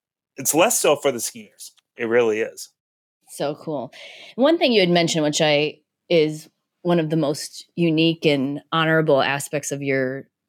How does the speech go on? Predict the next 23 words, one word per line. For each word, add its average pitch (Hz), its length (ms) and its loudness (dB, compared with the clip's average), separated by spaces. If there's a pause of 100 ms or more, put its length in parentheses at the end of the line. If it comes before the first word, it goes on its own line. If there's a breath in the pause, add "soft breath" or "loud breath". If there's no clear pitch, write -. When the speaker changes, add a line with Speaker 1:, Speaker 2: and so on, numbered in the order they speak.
Speaker 2:
of 147 140 -4
your 135 120 0
ski 139 300 -4
club, 127 420 -4
is 139 220 0
that 139 420 -2
it 160 100 2
is 151 320 2
all 143 320 -2
voluntary 120 1000 -4
as 147 220 -2
far 135 300 0
as 131 420 -2
the 143 100 -2
coaching 143 560 2
goes, 131 760 2
how 143 220 0
you 139 160 2
take 143 260 0
care 139 200 2
of 135 100 0
the 143 80 0
grounds. 131 920 0